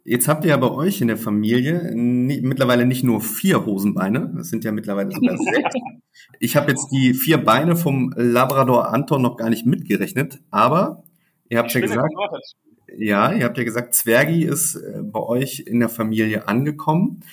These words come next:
Speaker 1: und ihr bezeichnet euch ja selbst als eine ganz normale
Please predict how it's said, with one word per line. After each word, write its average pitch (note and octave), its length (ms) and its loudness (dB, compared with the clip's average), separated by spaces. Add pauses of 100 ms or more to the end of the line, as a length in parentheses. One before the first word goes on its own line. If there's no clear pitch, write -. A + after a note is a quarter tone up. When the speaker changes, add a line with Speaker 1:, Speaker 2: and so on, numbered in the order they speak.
(380)
Speaker 1:
und B2+ 380 4
ihr B2+ 80 2
bezeichnet C3 520 -2
euch B2 160 -4
ja A2 80 0
selbst G#2 460 -2
als A2 200 -6
eine G#2+ 240 -2
ganz C3 440 -2
normale A#2+ 580 0